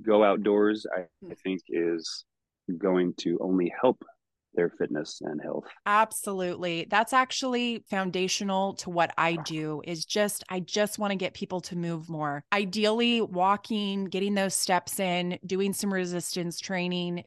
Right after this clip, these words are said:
Speaker 2: doing some mind body work. That's, those are my three things. But being outdoors, you are able to multitask. You're able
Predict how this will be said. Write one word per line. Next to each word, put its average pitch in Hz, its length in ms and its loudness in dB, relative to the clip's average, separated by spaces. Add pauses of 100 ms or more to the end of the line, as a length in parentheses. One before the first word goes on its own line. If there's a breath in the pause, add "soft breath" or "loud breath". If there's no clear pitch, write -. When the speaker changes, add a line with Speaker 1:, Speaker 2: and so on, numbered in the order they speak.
Speaker 2:
doing 190 260 0
some 185 220 -2
mind 170 300 0
body 160 260 4
work. 156 300 -2 (180)
That's, 226 460 2 (100)
those 202 240 0
are 214 80 4
my 185 240 4
three 208 300 0
things. 196 440 -2
But 180 380 4 (120)
being 240 260 2
outdoors, 208 920 2
you 208 140 -2
are 202 140 2
able 208 260 -2
to 202 140 -6
multitask. 185 1000 0
You're 196 200 -4
able 196 300 0